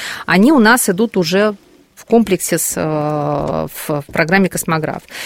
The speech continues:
И там у нас будут и фестивали инклюзии, по инклюзии, где у нас дети будут участниками, да,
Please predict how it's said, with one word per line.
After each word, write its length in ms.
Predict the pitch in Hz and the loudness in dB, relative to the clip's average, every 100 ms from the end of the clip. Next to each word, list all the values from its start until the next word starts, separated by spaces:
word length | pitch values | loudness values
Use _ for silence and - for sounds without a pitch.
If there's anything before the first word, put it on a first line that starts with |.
| - - | -6 -4
И 60 | |
там 180 | 220 311 | 2 4
у 60 | 320 | 6
нас 160 | 269 | 4
будут 280 | 226 233 226 | 4 2 2
и 40 | |
фестивали 520 | 220 233 240 240 254 254 | -2 0 2 4 4 4
инклюзии, 800 | 247 208 214 220 190 180 160 170 | 4 2 2 0 0 -2 -4 -6
по 80 | - | -2
инклюзии, 760 | 190 - 180 190 180 151 139 - _ - | -2 0 -2 0 0 -2 -8 -10 _ -8
где 160 | 170 | 0
у 60 | 190 | 2
нас 200 | 180 180 | 2 2
дети 240 | 202 226 185 | 0 0 -2
будут 260 | 170 165 | -4 -2
участниками, 720 | 175 - 165 - 151 - 147 | -4 0 -2 -2 -8 -6 -8
да, 320 | 143 175 214 | -2 2 2